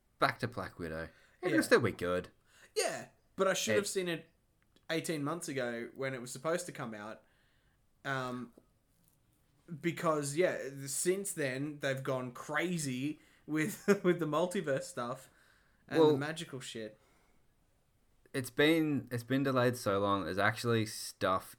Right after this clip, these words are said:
Speaker 1: in that, that, do you remember, um, the, the chick from Seinfeld when he pops up in Winter Soldier?
Speaker 2: Yeah, yeah.
Speaker 1: That's not meant to be the first time you see her.
Speaker 2: Yeah, yeah.
Speaker 1: She's meant to,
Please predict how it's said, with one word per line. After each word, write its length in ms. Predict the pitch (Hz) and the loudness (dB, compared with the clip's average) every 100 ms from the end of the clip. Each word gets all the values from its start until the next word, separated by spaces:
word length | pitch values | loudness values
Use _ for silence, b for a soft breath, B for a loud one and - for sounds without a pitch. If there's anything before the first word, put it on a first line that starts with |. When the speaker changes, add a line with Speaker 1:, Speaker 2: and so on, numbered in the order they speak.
| - | -6
Speaker 1:
in 320 | 104 101 92 | -4 -2 -2
that, 460 | 95 95 98 - - _ _ _ _ _ _ _ 78 | 2 4 4 0 -20 _ _ _ _ _ _ _ -6
that, 360 | 98 98 - _ _ _ _ _ | -4 -2 -6 _ _ _ _ _
do 120 | 117 | 0
you 40 | 131 | 2
remember, 240 | 151 131 | 6 6
um, 560 | 110 120 113 110 101 92 | 6 6 6 6 2 -2
the, 260 | 101 90 - | -2 -2 -4
the 80 | 107 | -6
chick 240 | - 120 117 | -2 0 0
from 100 | 113 | -2
Seinfeld 500 | 107 107 113 123 120 | 2 2 4 2 2
when 120 | 110 | -2
he 80 | 95 | -4
pops 340 | - 110 - | -4 -4 -2
up 240 | 104 110 - | -4 -4 -6
in 220 | 95 95 | -4 -4
Winter 220 | 104 107 | -4 -4
Soldier? 480 | - 120 127 160 156 | 0 0 2 -2 -4
Speaker 2:
Yeah, 500 | 143 147 147 147 139 | -2 0 0 0 0
yeah. 300 | 127 135 131 - - | -2 -2 -4 -6 0
Speaker 1:
That's 260 | 110 - | 2 4
not 200 | 123 123 | 6 8
meant 220 | 127 123 120 | 8 4 2
to 80 | |
be 100 | 113 | -2
the 80 | 107 | -2
first 380 | - 117 107 - | 2 4 4 4
time 220 | 113 92 | 2 2
you 100 | 73 | -2
see 300 | - 101 98 | -4 0 0
her. 240 | 87 64 - | 0 -4 -4
Speaker 2:
Yeah, 440 | 143 135 120 98 - _ _ _ - | -2 -2 -2 -6 -12 _ _ _ -10
yeah. 300 | 135 120 104 - | -6 -6 -8 -14
Speaker 1:
She's 180 | 87 90 | -10 0
meant 200 | 110 110 | 0 2
to, 180 | 107 | 0